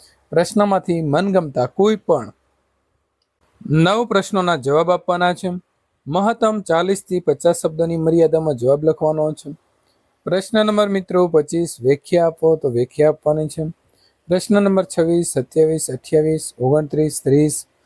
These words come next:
અહીં મિત્રો તમને જે ગમે છે, જેના પ્રશ્નો તમને આવડે છે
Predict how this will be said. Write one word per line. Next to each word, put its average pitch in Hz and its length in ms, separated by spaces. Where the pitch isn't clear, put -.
અહીં 202 120
મિત્રો 226 280
તમને 185 440
જે 180 160
ગમે 190 400
છે, 101 300
જેના 202 260
પ્રશ્નો 196 380
તમને 147 480
આવડે 214 380
છે - 180